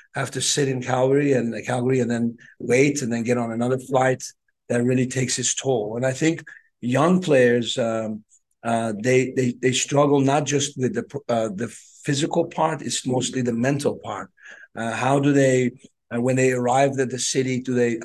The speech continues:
how long, how late do they stay up, even though we tell them? Uh, do they bring the, the compression pants we talk about and drink the water that we have asked them to? So we can, of course, force feed them and then go to their rooms and make sure they're sleeping there.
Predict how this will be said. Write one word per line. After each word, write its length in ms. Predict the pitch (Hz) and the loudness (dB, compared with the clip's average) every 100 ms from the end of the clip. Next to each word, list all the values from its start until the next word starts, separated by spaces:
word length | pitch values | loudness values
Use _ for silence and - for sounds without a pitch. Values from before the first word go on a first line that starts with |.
| - | -4
how 100 | 123 | 0
long, 180 | 131 123 | 0 2
how 120 | 127 | 2
late 240 | 127 123 | 0 0
do 80 | 123 | -2
they 80 | 117 | -4
stay 260 | - 120 | -2 0
up, 200 | 117 147 147 131 | 2 0 -2 -4
even 220 | 123 120 | -2 -2
though 160 | 117 113 | -2 -2
we 60 | 113 | -4
tell 260 | 127 120 127 | 0 2 2
them? 120 | 143 143 - - - - | 0 -2 -12 -20 -18 -6
Uh, 180 | 117 113 | -4 -2
do 160 | 120 | 2
they 160 | 123 120 | 4 4
bring 300 | 113 127 123 | 2 -2 0
the, 240 | 120 117 | 0 -2
the 80 | 113 | -6
compression 560 | 117 120 139 135 156 127 | -10 -4 0 0 0 -2
pants 320 | 127 131 123 | -2 -2 -2
we 80 | 127 | -2
talk 240 | 135 123 | 0 0
about 360 | 123 127 127 120 | 0 2 2 2
and 120 | 110 | -2
drink 220 | 127 120 | -6 -4
the 100 | 117 | -2
water 320 | 113 123 127 | 0 2 2
that 240 | 120 117 113 | 2 0 0
we 80 | 120 | 0
have 100 | 107 123 | 2 0
asked 160 | 117 - | 0 -2
them 140 | 120 - | -4 -2
to? 260 | 127 123 - - - - | 0 -2 -6 -20 -20 -4
So 120 | 131 | 2
we 140 | 120 123 | 2 2
can, 180 | 139 135 | 2 0
of 160 | 131 | -2
course, 220 | 147 139 | -4 -4
force 340 | - 135 151 143 | -2 2 2 2
feed 240 | - 147 143 | 2 2 4
them 260 | 156 151 | 4 4
and 180 | 123 113 | 0 -4
then 320 | 117 113 113 | -6 -6 -4
go 160 | 113 135 | 2 4
to 120 | 131 | 4
their 160 | 123 117 | 2 2
rooms 340 | 123 139 120 | 0 0 0
and 80 | 120 | -2
make 160 | 123 | -2
sure 140 | 123 131 | 0 -2
they're 240 | 117 - | -2 -2
sleeping 300 | - 131 131 | -4 -4 -2
there. 200 | 123 117 | -2 -2